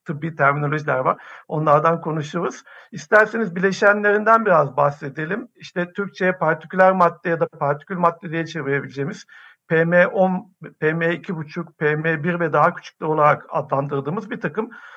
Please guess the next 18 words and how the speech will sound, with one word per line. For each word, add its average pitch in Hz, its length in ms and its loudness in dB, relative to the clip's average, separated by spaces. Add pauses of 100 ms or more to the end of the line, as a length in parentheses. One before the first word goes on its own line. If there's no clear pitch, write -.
havada 196 280 2
uçuşan 180 540 0
zerrecikler 175 720 2
var. 156 280 0
Bunlar 170 340 0
mikrometre 170 840 -2
ya 139 100 0
da 165 60 -2
mikron 156 380 -2
çapında. 135 600 -4 (100)
İşte - 280 -8 (460)
çapı - 260 -6
iki 190 200 -8
buçuk - 240 -12
ile - 60 -6
on 180 360 2
arasında 151 460 -2
olanlar, 143 640 0